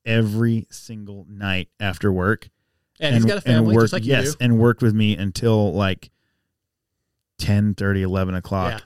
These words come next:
Speaker 2: Yeah.
Speaker 1: every night. Like, p-, he put in a lot of hours. There,
Speaker 2: Cool.
Speaker 1: there are, like, well over eight thousand screws in that skate light.
Speaker 2: Yeah.
Speaker 1: In just the top layer of the skate light.
Speaker 2: Oh, ju-, trust me.
Speaker 1: And
Speaker 2: I, I mean,
Speaker 1: Brian
Speaker 2: I
Speaker 1: put
Speaker 2: was there
Speaker 1: in
Speaker 2: for a very minuscule part of it.
Speaker 1: <laughs> Brian put in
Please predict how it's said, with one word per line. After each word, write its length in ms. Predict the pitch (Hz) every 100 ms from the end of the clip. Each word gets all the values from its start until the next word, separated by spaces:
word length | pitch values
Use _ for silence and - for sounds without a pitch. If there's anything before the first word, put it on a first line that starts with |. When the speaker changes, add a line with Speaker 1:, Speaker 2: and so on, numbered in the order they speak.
| -
Speaker 2:
Yeah. 60 | 110
Speaker 1:
every 380 | 104 101 104
night. 320 | 98 85 82 -
Like, 220 | 98 -
p-, 80 | 107 -
he 100 | 123
put 200 | 139 120
in 60 |
a 100 | 107
lot 280 | 95 98 95
of 40 | 87
hours. 400 | 87 - - - _ _ _ -
There, 220 | 127 156
Speaker 2:
Cool. 80 | 131
Speaker 1:
there 160 | 156
are, 160 | 180 143
like, 220 | 123 107 110
well 680 | 113 107 123 180 170 156 127
over 360 | 135 120 104
eight 200 | 107 120
thousand 400 | - 107 107 101
screws 460 | 92 - 104 92 -
in 100 | 98
that 160 | 90
skate 260 | - - 85
light. 200 | - - _ _ _ _
Speaker 2:
Yeah. 220 | 151 135 - _ -
Speaker 1:
In 140 | 160
just 180 | 151 202
the 80 | 147
top 240 | 165 143
layer 140 | 139 117
of 60 |
the 60 | 104
skate 240 | - 110
light. 140 | 95 87
Speaker 2:
Oh, 100 | 185
ju-, 160 | - 165
trust 300 | - 196 151
me. 120 | 123
Speaker 1:
And 160 | 135 123
Speaker 2:
I, 60 |
I 40 | 117
mean, 220 | 139 131 117
Speaker 1:
Brian 340 | 143 170 165
Speaker 2:
I 40 | 139
Speaker 1:
put 140 | 151
Speaker 2:
was 80 | 143
there 100 | 139
Speaker 1:
in 80 | 120
Speaker 2:
for 140 | 151
a 100 | 139
very 400 | 117 123 170 170
minuscule 500 | 147 160 180 - 156 139
part 320 | - 175 143
of 160 | 131
it. 160 | 117 123
Speaker 1:
<laughs> 0 |
Brian 380 | 139 160 175 151
put 180 | 147 143
in 240 | 139 131